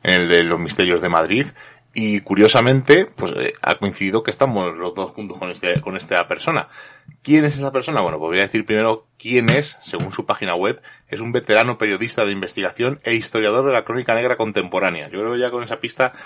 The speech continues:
muchos sabrán quién es. Licenciado en Ciencias de la Información por la Universidad Complutense de Madrid y graduado en Periodismo por la Universidad de Navarra.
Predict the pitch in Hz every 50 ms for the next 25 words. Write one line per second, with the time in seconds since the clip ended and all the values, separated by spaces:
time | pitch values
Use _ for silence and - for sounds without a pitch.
0 | - - _ - 107 110 - - 110 104 95 90 90 87 - 82 78 73 73 -
1 | _ - - _ _ - 104 98 98 95 90 - 113 113 117 113 107 - 120 113
2 | 104 110 104 104 104 101 92 104 101 101 95 - 135 151 170 165 156 156 92 92
3 | 92 95 90 - - 95 101 104 - 104 98 101 98 95 92 90 90 - 92 87
4 | 87 90 101 117 147 156 151 - - - _ _ - - - 135 135 151 143 135
5 | 135 139 139 143 143 135 131 135 127 120 123 127 - 147 143 139 - 127 120 120
6 | 120 120 123 123 120 110 - 107 107 113 113 107 101 95 87 80 78 80 76 -